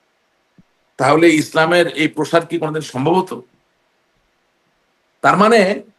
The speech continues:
যদিও হযরত মুহাম্মদ সাল্লাল্লাহু আলাইহি ওয়াসাল্লামকে বছর পর বছর নির্যাতন করা হয়েছে, লাঞ্ছিত করা হয়েছে, তার অনুসারীদেরকে শাস্তি দেওয়া হয়েছে, অত্যাচার করা হয়েছে, কিন্তু তিনি,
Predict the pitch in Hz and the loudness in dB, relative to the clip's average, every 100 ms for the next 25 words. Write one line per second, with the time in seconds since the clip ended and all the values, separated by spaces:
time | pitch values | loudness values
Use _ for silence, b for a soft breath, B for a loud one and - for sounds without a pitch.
0 | _ _ _ 160 185 247 302 233 240 233 | _ _ _ 0 2 4 4 2 -2 0
1 | 226 208 196 190 170 156 135 135 - _ | 0 0 -2 -4 -6 -6 -6 -8 -20 _
2 | _ _ _ _ _ _ _ _ _ - | _ _ _ _ _ _ _ _ _ -2
3 | - 277 285 254 202 185 175 156 160 160 | 0 2 0 2 0 -2 -4 -4 -4 -4
4 | 175 165 147 135 120 120 - 147 208 214 | -4 -4 -6 -8 -6 -8 -8 -2 0 0
5 | 247 190 139 117 107 - 120 165 170 202 | -2 -4 -4 -6 -8 -14 -8 -4 0 0
6 | 202 196 - - 208 202 190 175 165 - | 0 -2 -4 0 2 2 2 2 0 -4
7 | _ _ _ - 277 - 254 190 147 123 | _ _ _ -4 -4 -2 -4 -2 -2 -4
8 | 117 151 202 220 226 220 160 127 113 - | -8 -4 -4 0 0 0 -2 -6 -8 -16
9 | 104 147 147 143 175 175 185 | -14 -10 -10 -6 -4 -4 -8